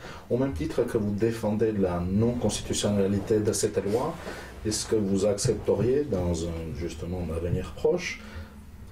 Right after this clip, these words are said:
et selon votre proposition également, à ce que,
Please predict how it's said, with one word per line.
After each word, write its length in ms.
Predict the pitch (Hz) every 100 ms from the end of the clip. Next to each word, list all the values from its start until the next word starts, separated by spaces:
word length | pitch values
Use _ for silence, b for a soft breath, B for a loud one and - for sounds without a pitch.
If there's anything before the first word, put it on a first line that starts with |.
| -
et 240 | 92 90
selon 360 | 87 - 120 123
votre 260 | 104 - 98
proposition 600 | 98 - 95 90 - 92
également, 560 | 92 98 117 156 - -
à 120 | 90
ce 180 | - -
que, 300 | 110 110